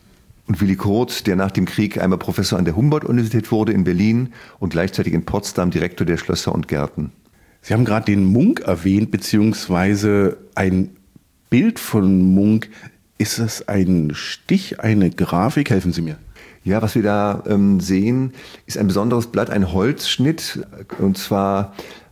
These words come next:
Speaker 1: eine Frauen-, Frauenkopf umfängt mit dem Haar ein unter ihr liegendes, also räumlich unter ihr angeordnetes Männerporträt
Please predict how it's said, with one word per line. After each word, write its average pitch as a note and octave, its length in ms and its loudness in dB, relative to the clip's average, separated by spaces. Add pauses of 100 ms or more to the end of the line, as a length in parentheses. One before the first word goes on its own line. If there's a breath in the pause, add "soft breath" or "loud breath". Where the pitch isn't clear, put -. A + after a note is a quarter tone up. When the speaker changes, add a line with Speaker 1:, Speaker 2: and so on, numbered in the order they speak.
(140 loud breath)
Speaker 1:
eine F#2 180 0
Frauen-, A2+ 500 -2
Frauenkopf B2 640 -4
umfängt A#2+ 380 0
mit G#2 120 0
dem F#2+ 180 2
Haar G#2+ 300 0
ein G2 160 0
unter A2 220 0
ihr G#2 140 2
liegendes, G2+ 760 0
also F2 240 0
räumlich G2 340 0
unter G#2+ 280 0
ihr G2 200 0
angeordnetes G2 640 -2
Männerporträt B2+ 920 0